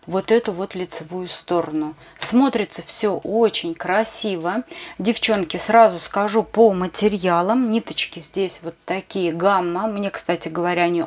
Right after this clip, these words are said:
очень нравятся. Почти не путаются. В работе идеальные. Оттенков здесь немного, запутаться невозможно. Но для отшива вот этого дизайна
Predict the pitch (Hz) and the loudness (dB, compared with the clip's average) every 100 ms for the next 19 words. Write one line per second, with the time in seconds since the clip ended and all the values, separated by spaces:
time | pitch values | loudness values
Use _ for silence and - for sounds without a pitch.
0 | - 208 180 - - 151 156 170 196 262 | 0 2 2 0 -2 -2 2 4 6 4
1 | 254 - 262 - - - - - 226 - | 2 -4 -4 -4 -14 -20 -6 6 6 6
2 | - 214 190 175 165 - 180 185 254 254 | -2 -2 0 -2 -4 -6 -6 -2 0 2
3 | 247 - 277 277 - - - - - - | 0 -4 0 0 -4 -14 -20 -20 -20 -20
4 | - _ _ - _ - 208 247 247 220 | -20 _ _ -20 _ 2 6 6 6 4
5 | 220 - 202 190 160 175 185 214 277 277 | 2 2 0 0 2 4 8 10 10 8
6 | 277 277 262 220 220 269 254 226 180 170 | 6 4 0 -2 -2 -2 -2 -2 -6 -6
7 | 180 - 190 202 202 262 254 240 208 202 | -6 -6 -8 -4 0 2 2 2 0 -2
8 | 196 - - 185 180 175 180 180 214 277 | -6 -10 -14 -10 -8 -4 -4 -2 0 2
9 | 247 175 196 247 226 202 202 214 - - | 2 0 2 2 2 2 4 4 2 2
10 | 202 170 175 185 185 - 170 170 - - | 2 0 -4 -2 -2 -2 0 0 -2 -6
11 | 160 190 220 285 320 247 170 | -4 0 6 8 8 6 4